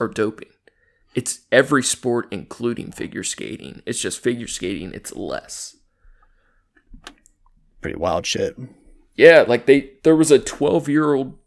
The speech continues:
Speaker 1: girl in gymnastics that just popped for steroids.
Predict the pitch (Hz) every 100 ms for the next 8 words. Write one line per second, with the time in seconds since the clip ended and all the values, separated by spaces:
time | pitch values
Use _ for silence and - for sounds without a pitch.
0 | _ - 113 160 - - - _ - 123
1 | 120 107 - 123 95 101 170 - - -
2 | - 95 - 82 - - - - - -
3 | _ _ - - - - - - - -